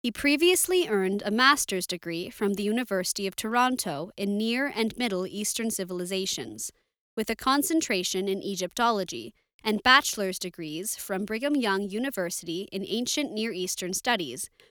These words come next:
with a concentration in Hebrew Bible and German Studies.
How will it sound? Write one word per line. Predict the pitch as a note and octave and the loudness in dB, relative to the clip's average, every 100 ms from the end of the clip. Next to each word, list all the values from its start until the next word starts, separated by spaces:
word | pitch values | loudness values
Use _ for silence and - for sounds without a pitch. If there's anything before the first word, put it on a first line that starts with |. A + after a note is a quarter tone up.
| - | -10
with | G#3+ | -8
a | A3 | -6
concentration | - C4+ C#4 D#4+ B3 F#3 - G3 G3 | 0 0 2 0 0 -2 -2 -4 -2
in | C4 | -6
Hebrew | B3+ F#3 F3+ A#3 | -6 -8 -6 -2
Bible | G3+ F3 F3 F3 F#3 _ _ - | 0 0 -2 -6 -6 _ _ -6
and | G#3 | -4
German | G3+ G3+ G3 G3 | -2 -2 -2 -2
Studies. | G3 G#3+ F#3+ E3 D#3+ - | 0 0 0 -4 -8 -10